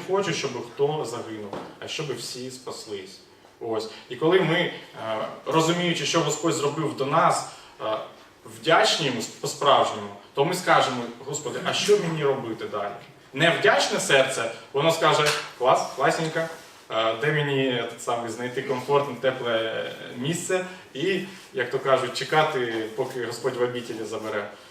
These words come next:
Ось, а, навряд чи це вдячне серце, яке затримує оцей поток Божого благословіння. Вдячне серце, воно скаже: «А що мені роби-, а що мені робити далі?» Ось. Е,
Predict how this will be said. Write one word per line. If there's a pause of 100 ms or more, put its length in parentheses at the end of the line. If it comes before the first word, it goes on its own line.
(220)
Ось, (300)
а, (480)
навряд
чи
це
вдячне
серце,
яке (320)
затримує
оцей
поток
Божого
благословіння. (920)
Вдячне
серце,
воно
скаже:
«А
що
мені
роби-, (120)
а
що
мені
робити
далі?» (600)
Ось. (520)
Е,